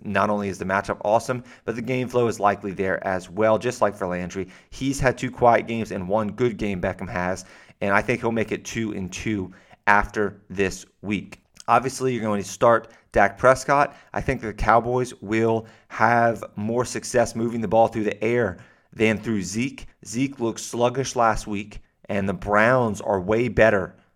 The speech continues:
against the run than they are against the pass. Receptions have kept Zeke elite in fantasy football, but he's looked terrible in the receiving game last week, so I wouldn't be surprised if more receiving work went to Tony Pollard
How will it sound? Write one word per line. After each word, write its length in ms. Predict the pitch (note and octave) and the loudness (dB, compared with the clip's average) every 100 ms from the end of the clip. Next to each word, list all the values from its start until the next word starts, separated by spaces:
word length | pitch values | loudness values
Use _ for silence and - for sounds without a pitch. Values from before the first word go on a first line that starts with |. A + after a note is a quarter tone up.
| - | -10
against 340 | F#2+ G2+ G#2 | -6 -4 -4
the 100 | A2 | -2
run 300 | G2 A2 G#2+ | 0 2 2
than 140 | G2 F#2 | 0 0
they 100 | E2 | 2
are 220 | G2 G#2+ | 4 4
against 260 | G2 F2+ | 2 -6
the 60 | - | -8
pass. 380 | - G2+ G#2 - - - | 0 2 2 -2 -16 -14
Receptions 600 | G2+ F#2+ - C3 - C#3 | -10 -8 2 2 2 -4
have 160 | A#2 - | -6 -4
kept 400 | - A#2+ - - | 2 2 0 -12
Zeke 300 | G2+ A2+ - | -8 -6 -4
elite 460 | G2 F2+ A2+ C#3 - - | -4 -4 -6 -8 -12 -10
in 160 | G2 | -8
fantasy 380 | F2+ G#2 G2+ G#2+ | -4 -4 -4 -4
football, 520 | - B2 C3+ C#3 C#3 - _ _ | -4 0 2 4 2 -8 _ _
but 320 | C#3 C3 - | 8 8 6
he's 180 | - A2 | -6 -2
looked 200 | A#2+ B2 | -2 0
terrible 340 | B2+ B2 A#2 A#2 | 2 2 4 0
in 60 | |
the 80 | G#2+ | -2
receiving 360 | G#2 A2+ G#2 G2 | -4 -6 -4 -4
game 200 | F#2+ F#2+ | -2 2
last 320 | G2+ A#2 G#2+ | 4 4 0
week, 100 | F#2+ | -2
so 100 | G2 | 0
I 40 | |
wouldn't 220 | G2 B2+ | 0 -2
be 60 | A#2 | -6
surprised 460 | G#2 - A2 G#2+ G2+ | -10 2 4 4 0
if 100 | G2 | -8
more 280 | G#2+ A#2 | -4 -2
receiving 380 | A2+ G#2+ G#2+ G2+ | -2 -4 -6 -2
work 260 | G2+ G2 - | -2 -2 -2
went 240 | G#2 A2 | -4 -4
to 180 | - G#2 | -8 -8
Tony 260 | - G#2+ G#2 | -4 -4 -2
Pollard 500 | A2+ A#2 G#2+ F#2 | 4 6 6 0